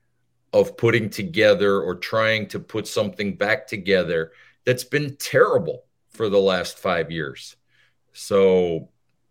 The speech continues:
so whether they make the playoffs or not, I think you can argue that a lot of good things have happened for the Giants this year.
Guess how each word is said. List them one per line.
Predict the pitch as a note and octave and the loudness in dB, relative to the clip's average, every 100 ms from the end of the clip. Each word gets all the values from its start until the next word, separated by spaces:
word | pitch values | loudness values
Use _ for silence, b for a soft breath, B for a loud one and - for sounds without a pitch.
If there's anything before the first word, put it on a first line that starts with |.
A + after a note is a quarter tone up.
| _ | _
so | - - F#2 F2+ - - _ _ _ _ _ _ | -16 -6 -4 -4 -6 -14 _ _ _ _ _ _
whether | G2 G#2+ A2 | -2 0 2
they | G#2 | 0
make | G#2 A#2 A#2 | 2 0 0
the | A2 | -4
playoffs | F#2 G#2+ G#2+ G2+ F#2+ - | -8 0 2 4 2 -4
or | F2+ | -8
not, | E2+ F2 F#2+ G2 E2 D2+ _ - - _ _ _ _ - | -6 -2 0 0 -2 -8 _ -20 -20 _ _ _ _ -6
I | F#2+ | -4
think | G2+ F#2 | -2 -4
you | F#2 | -6
can | F2 F#2+ | -4 0
argue | F2+ E2+ F2+ | 0 0 -2
that | E2+ E2+ | -2 0
a | |
lot | E2+ E2+ | 2 0
of | D#2+ | 0
good | F2+ F2 | -2 -2
things | F2+ E2 E2+ | -4 -4 -4
have | D#2+ | -2
happened | E2+ - E2 - | -2 -2 -6 -4
for | D#2+ | -4
the | D2 | -4
Giants | D2 D#2 D#2 C2+ - | -2 -2 -2 -6 -10
this | D#2 D2 - | -10 -8 -8
year. | D#2 - | -10 -12